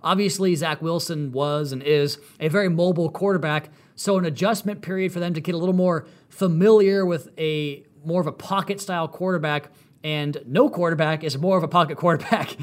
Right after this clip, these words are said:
<laughs> than Joe Flacco. But back to the offensive line, Moses, twelve pressures the last three weeks against that same group, six against the Colts, and Kemoko Turay had a great game there. So did Kwity Paye.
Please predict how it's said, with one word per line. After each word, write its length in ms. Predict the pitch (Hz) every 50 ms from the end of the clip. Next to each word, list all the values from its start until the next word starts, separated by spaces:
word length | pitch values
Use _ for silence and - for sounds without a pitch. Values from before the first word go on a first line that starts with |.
| 220 269
<laughs> 160 | 262 226 - -
than 120 | 202 202
Joe 240 | 175 151 208 202 190
Flacco. 540 | 135 - 220 226 214 185 - 151 117 95 92 - - - _ _
But 140 | - 156 147
back 200 | 180 180 180 180
to 80 | - 180
the 120 | 175 156
offensive 340 | 156 151 165 156 - 151 135
line, 300 | 151 156 156 156 151 143
Moses, 400 | 156 170 185 170 143 180 175 180
twelve 360 | - - 180 180 196 202 -
pressures 420 | - 190 190 185 151 - 202 175 156
the 40 |
last 320 | 170 170 165 160 - - -
three 140 | 170 190 196
weeks 300 | 185 180 185 - - 165
against 260 | 143 151 160 151 -
that 160 | 160 151 147
same 320 | - - 165 160 165 160
group, 320 | 135 151 160 160 151 - - - - _
six 480 | - - - - - 247 240 - - 208
against 280 | 185 185 196 175 -
the 80 | 175 151
Colts, 360 | - - 175 175 175 175 -
and 180 | - 151 147 147
Kemoko 400 | - 160 160 165 156 165 160 151
Turay 580 | 156 - 151 139 147 151 151 147 143 139 143 - - _ _
had 120 | - 143
a 80 | 127 127
great 260 | 127 156 151 151 156
game 200 | 147 139 147 143
there. 200 | 139 139 143 135
So 200 | - - 170 170
did 160 | 156 139 131
Kwity 320 | - - 170 156 135 - -
Paye. 460 | - - 170 156 143 139 131 135